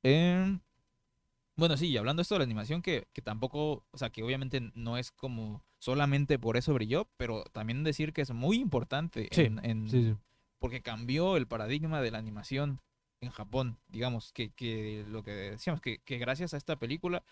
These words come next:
Speaker 1: otras producciones posteriores tuvieron más presupuesto y se
Speaker 2: Ok.
Speaker 1: pudieron desarrollar de, de, de maneras así diferentes, pues, que era como que era este punto, que era este experimento y que resultó bien y que gracias a esta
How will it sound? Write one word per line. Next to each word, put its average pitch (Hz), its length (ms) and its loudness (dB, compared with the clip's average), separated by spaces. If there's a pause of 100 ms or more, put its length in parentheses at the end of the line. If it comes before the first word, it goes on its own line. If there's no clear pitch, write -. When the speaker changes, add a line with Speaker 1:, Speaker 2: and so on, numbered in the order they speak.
(800)
Speaker 1:
otras 151 340 -2
producciones 135 440 0
posteriores 120 880 -4 (720)
tuvieron 143 360 2
más 131 140 -4
presupuesto 131 680 -2 (360)
y 113 100 -2
se 127 100 0
Speaker 2:
Ok. 156 80 -6
Speaker 1:
pudieron 131 240 0
desarrollar 117 440 -2
de, 123 380 2
de, 113 160 -4 (200)
de 110 260 -4
maneras 117 420 -4
así 113 340 -6 (140)
diferentes, 113 480 -6
pues, 110 220 -6
que - 140 -12
era 104 300 -8 (640)
como 113 180 -2
que 123 80 2
era 123 100 6
este 131 180 2
punto, 135 340 0
que 123 80 0
era 123 80 4
este 127 180 0
experimento 123 640 -2
y 160 60 -2
que 110 180 -6
resultó 101 400 -4
bien 139 280 -4
y 131 80 -6
que 95 260 -6
gracias 123 300 -4
a 117 60 2
esta 120 360 0